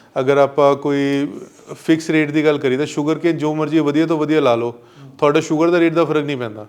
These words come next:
ਪੇਪਰ ਮਿਲ ਦੀ ਟੈਕਨੋਲੋਜੀ ਦਾ ਬਹੁਤ ਫਰਕ ਪੈਂਦਾ ਹੈ। ਪੇਪਰ ਸ-,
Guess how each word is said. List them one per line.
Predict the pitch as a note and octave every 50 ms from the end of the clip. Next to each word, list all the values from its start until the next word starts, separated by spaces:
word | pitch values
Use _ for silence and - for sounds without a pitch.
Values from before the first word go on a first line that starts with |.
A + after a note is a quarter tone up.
| _ _ - _ _ _ _ _ _ _ _ -
ਪੇਪਰ | - C#3 C#3 C#3 F3 F3
ਮਿਲ | F3+ F#3 F#3
ਦੀ | F3+ F#3
ਟੈਕਨੋਲੋਜੀ | D#3+ E3+ D#3 C#3+ E3 E3 D#3+ E3
ਦਾ | F3 D#3+
ਬਹੁਤ | C3+ C#3 D3+ D3+
ਫਰਕ | D3+ D3+ D3+ C#3
ਪੈਂਦਾ | C3 C3 A#2+ A#2+ C3 E3+
ਹੈ। | F#3+
ਪੇਪਰ | F#3 - G#3 G3 - E3 D#3
ਸ-, | C3+ - -